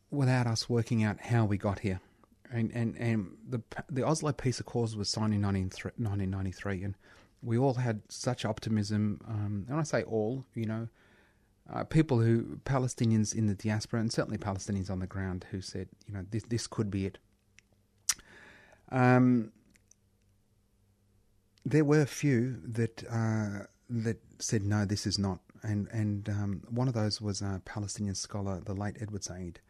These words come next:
Um, and he dubbed the Accords the Palestinian Versailles.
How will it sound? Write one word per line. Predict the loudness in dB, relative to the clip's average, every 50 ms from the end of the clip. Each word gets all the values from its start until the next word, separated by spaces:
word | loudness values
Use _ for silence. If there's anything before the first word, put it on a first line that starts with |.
| _ _ _ -20 -20 -20 -20 _ _ _ _ -6
Um, | -2 0 0 0 0 0
and | 0 2 4
he | 4 4
dubbed | 4 4 4 2 4
the | 2 2
Accords | 2 0 0 -2 0 0 0 0 -2 -6
the | -8 -8 -8
Palestinian | -6 -8 -8 -8 -6 -8 -8 -6 -4 -2 0 0 0
Versailles. | -2 -2 -2 -2 -2 -4 -6 -8